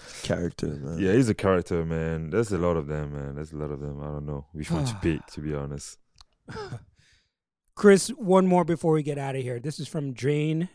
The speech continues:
Speaker 3: at Draw the North. "I'm planning to buy a Boucher City Edition jersey. What is Chris's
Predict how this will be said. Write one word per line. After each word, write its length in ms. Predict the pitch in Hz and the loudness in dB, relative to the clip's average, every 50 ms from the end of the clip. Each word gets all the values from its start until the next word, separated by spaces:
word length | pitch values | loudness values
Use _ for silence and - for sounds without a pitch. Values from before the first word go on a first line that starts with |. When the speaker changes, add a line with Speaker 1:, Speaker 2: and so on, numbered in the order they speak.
| _ _ _ _ _ | _ _ _ _ _
Speaker 3:
at 300 | - 147 143 151 151 - _ _ _ _ _ _ 208 | -6 -4 -2 -2 -4 -6 _ _ _ _ _ _ -16
Draw 380 | 131 - 131 139 131 131 131 127 | -6 0 2 2 2 2 0 0
the 100 | 120 127 | -2 -4
North. 460 | 123 123 123 120 120 110 98 - - _ _ _ _ _ _ _ _ _ _ _ | -4 -4 -4 -4 -4 -6 -8 -12 -16 _ _ _ _ _ _ _ _ _ _ _
"I'm 100 | 143 123 | -4 -2
planning 320 | - 175 180 175 185 185 165 | 2 4 4 4 4 2 2
to 100 | - 185 | 0 0
buy 640 | 147 139 165 156 160 160 156 156 160 156 160 170 175 _ _ | 2 2 4 4 4 4 4 4 2 2 0 -2 -6 _ _
a 220 | 160 147 143 135 | -4 -2 -2 -2
Boucher 500 | 127 117 143 147 135 - - 151 143 143 | -2 0 -2 -2 -2 -2 -2 0 0 0
City 300 | 135 - - 151 139 143 | -2 -4 -4 -4 -2 -2
Edition 380 | 135 127 135 131 - - 135 131 | -2 -2 -2 -4 -2 -4 -6 -6
jersey. 500 | 113 113 127 127 123 110 107 110 107 101 _ _ _ _ _ _ _ | -4 -4 -2 -2 -2 -4 -6 -10 -10 -12 _ _ _ _ _ _ _
What 280 | _ 127 127 160 196 214 _ | _ 0 2 2 2 2 _
is 200 | - 175 151 - | -2 -2 -2 -2
Chris's 680 | - - - 156 147 - - 139 135 127 120 - - | -8 -2 0 0 0 0 -2 -4 -4 -4 -4 -8 -14